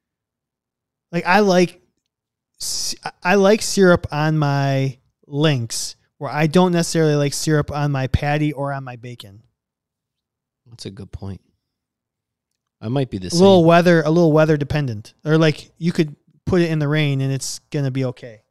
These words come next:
Speaker 1: I'm considering syrup rain. I don't know why. That's a fucking weird thing to say. <laughs> But you know what I'm saying? Like, I want my bacon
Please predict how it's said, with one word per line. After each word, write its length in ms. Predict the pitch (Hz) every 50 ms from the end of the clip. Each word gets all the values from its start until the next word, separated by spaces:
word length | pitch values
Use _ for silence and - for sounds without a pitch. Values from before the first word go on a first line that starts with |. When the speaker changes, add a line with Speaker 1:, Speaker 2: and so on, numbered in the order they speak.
| _ _ _ _ _ _ _ _
Speaker 1:
I'm 160 | - 147 147
considering 480 | 143 - 156 139 - 156 139 135 131 131
syrup 360 | - - 139 123 120 - -
rain. 260 | 113 113 110 101 101 _
I 80 | - 113
don't 140 | 117 113 107
know 80 | 104
why. 280 | 101 101 101 101 120 - _ _ _ _ -
That's 320 | - 127 113 135 131 - -
a 40 | -
fucking 340 | - 120 110 - 151 139
weird 160 | 131 127 113 -
thing 160 | - 151 135
to 100 | - 151
say. 360 | - - 151 139 131 127 117 -
<laughs> 560 | - 226 - - 196 220 - - - 202 - - - - - - - - - - - - - - - - - _ -
But 120 | - 220 208
you 80 | 254
know 100 | 269 269
what 80 | 254 247
I'm 60 | 233
saying? 300 | 202 - 214 220 247 240
Like, 340 | 220 185 165 143 _ _ - -
I 80 | - 165
want 160 | 185 220 220
my 80 | 196 170
bacon 580 | 139 170 196 220 202 202 170 151 143 139 -